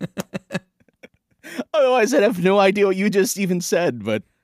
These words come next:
how did that work out? I just legitimately ended that a couple of <laughs> hours ago.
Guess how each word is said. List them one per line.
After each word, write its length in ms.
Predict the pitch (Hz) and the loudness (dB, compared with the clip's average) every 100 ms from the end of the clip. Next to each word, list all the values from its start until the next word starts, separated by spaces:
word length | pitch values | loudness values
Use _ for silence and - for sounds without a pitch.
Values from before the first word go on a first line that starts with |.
| _ _ _ | _ _ _
how 220 | - 262 | -2 0
did 140 | 277 160 | 0 0
that 260 | 196 240 | 0 0
work 260 | 127 113 - | -2 -6 -4
out? 220 | 101 104 | -4 0
I 80 | 160 | -2
just 300 | 170 254 170 | 0 -2 -2
legitimately 680 | 180 156 208 185 160 147 135 | -4 -4 -2 -2 0 0 0
ended 300 | 170 165 101 | 0 0 -2
that 180 | 95 104 | -6 -6
a 40 | |
couple 300 | - 151 135 | -6 -6 -4
of 80 | 123 | -2
<laughs> 220 | 147 - | -2 -2
hours 200 | 190 - | -6 -6
ago. 320 | - - - | -14 -16 -14